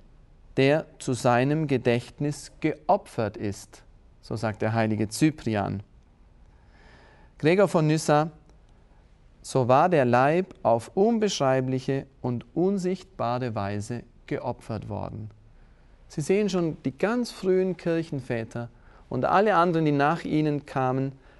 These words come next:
haben begriffen und immer mehr verstanden, es ist wirklich das Opfer, das Christus gebracht hat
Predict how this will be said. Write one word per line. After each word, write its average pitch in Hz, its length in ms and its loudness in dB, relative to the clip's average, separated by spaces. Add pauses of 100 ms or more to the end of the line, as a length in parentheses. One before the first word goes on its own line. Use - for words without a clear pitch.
(280)
haben 196 460 -2
begriffen 160 500 0
und 135 160 0
immer 175 320 0
mehr 156 340 0
verstanden, 123 800 -4 (540)
es 117 180 -4
ist 196 320 -2
wirklich 202 600 2 (320)
das 185 320 -2 (100)
Opfer, 143 540 -2 (320)
das - 200 -10
Christus - 480 -6
gebracht 104 540 -6
hat 104 120 -8